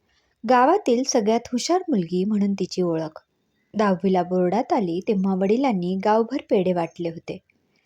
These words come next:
"माझ्या लेकीला मोठं करणार, मोठी ऑफिसर बनवणार," असा वडिलांनी चंगच बांधला होता.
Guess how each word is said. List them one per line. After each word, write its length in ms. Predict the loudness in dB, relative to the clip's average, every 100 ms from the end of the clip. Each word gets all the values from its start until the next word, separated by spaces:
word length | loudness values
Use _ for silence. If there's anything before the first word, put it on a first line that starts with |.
| _ _ _ 0
"माझ्या 420 | 2 2 2 0
लेकीला 420 | 0 0 2 2
मोठं 400 | 2 0 -2 -4
करणार, 420 | -4 -4 -6 -10 -14 _
मोठी 440 | -2 0 0 0 0
ऑफिसर 460 | 0 0 -4 -2
बनवणार," 480 | 0 0 -4 -8 -12 -16 _ -20 -16 -2
असा 400 | 0 0 -2 -2
वडिलांनी 680 | 0 0 2 0 0 -2 -6
चंगच 420 | -4 -2 0 -2 -2
बांधला 300 | -6 -6 -10 -12
होता. 240 | -10 -10